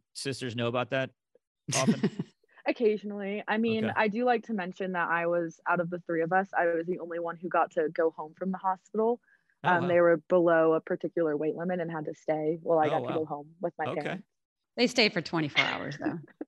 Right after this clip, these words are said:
Speaker 1: Okay. Well, you got to pick the good room then, right? You got the first dibs
Speaker 3: Yeah,
Speaker 1: on the house.
Speaker 3: yeah.
Speaker 1: Okay.
Speaker 3: Yeah.
Speaker 1: Cool.
Speaker 2: She did. And, well, they shared a crib, but she got to have the space.
Speaker 1: <laughs>
Speaker 2: I kept him in,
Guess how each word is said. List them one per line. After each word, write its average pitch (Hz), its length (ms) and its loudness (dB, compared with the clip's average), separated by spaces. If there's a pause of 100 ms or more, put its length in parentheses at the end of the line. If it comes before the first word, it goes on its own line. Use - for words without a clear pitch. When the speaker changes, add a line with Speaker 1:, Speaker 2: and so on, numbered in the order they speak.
(140)
Speaker 1:
Okay. 113 260 -6
Well, 131 120 -2
you 156 80 2
got 165 160 6
to 135 60 -2
pick 147 200 -2
the 135 80 -8
good 127 160 -2
room 117 280 -2
then, 104 160 -10
right? 110 240 -6
You 123 140 -6
got 117 100 -6
the 123 60 -12
first 113 320 -8
dibs 117 160 0
Speaker 3:
Yeah, - 100 2
Speaker 1:
on - 60 -4
the 90 80 -4
house. 107 320 0
Speaker 3:
yeah. - 140 -8
Speaker 1:
Okay. 113 140 -4 (500)
Speaker 3:
Yeah. - 40 -10
Speaker 1:
Cool. 123 160 4
Speaker 2:
She 208 200 -4
did. 170 320 0 (160)
And, 180 200 -4
well, 190 120 2
they 190 100 4
shared 175 260 0
a 147 60 -4
crib, 135 320 -4 (260)
but - 220 -6 (160)
she - 140 -4
got 156 140 6
to 165 60 -2
have 175 140 2
the 165 140 0
space. 156 360 2
Speaker 1:
<laughs> - 40 -8
Speaker 2:
I 196 100 4
kept - 240 6
him 285 140 10
in, 262 120 6